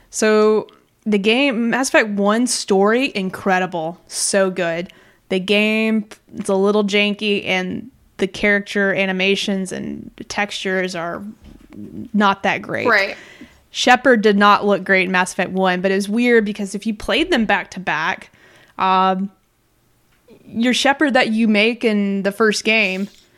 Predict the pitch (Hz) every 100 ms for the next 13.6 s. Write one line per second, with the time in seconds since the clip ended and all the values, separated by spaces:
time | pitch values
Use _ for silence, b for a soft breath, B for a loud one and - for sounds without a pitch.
0 | b - 226 196 208 233 214 226 233 214
1 | 208 - 202 226 196 180 202 175 170 -
2 | 160 254 - B B B B B B B
3 | 214 202 240 - 254 233 - - 226 214
4 | 254 254 240 240 214 214 208 - 247 233
5 | 247 247 226 233 - B B B 226 233
6 | 240 247 240 233 226 302 311 294 302 302
7 | 220 214 233 302 285 320 381 359 294 240
8 | 202 277 330 330 294 285 294 - _ -
9 | - 311 311 294 277 254 247 - _ -
10 | - - 262 262 233 - 214 214 226 214
11 | - - 269 220 196 247 247 220 226 277
12 | 247 277 370 359 294 254 220 233 339 381
13 | 302 254 233 214 -